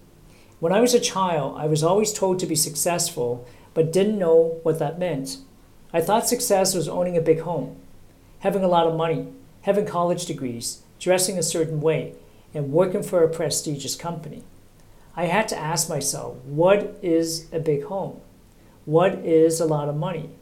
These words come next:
What is prestigious, what is a prestigious company?" There was really no way for me to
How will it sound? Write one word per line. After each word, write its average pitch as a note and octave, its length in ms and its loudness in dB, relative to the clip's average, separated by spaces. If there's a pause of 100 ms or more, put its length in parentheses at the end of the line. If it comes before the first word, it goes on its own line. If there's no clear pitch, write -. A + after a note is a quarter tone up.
(440)
What E3+ 280 4
is F#3 220 2
prestigious, E3 800 -2
what F3 160 2
is F3 100 0
a E3+ 60 0
prestigious D#3 640 0
company?" F#3 460 -10 (560)
There F3 100 4
was E3 180 4
really A3+ 300 6
no G3 240 6
way F#3 320 4
for F3+ 120 -8
me D#3 220 0
to D3+ 300 -2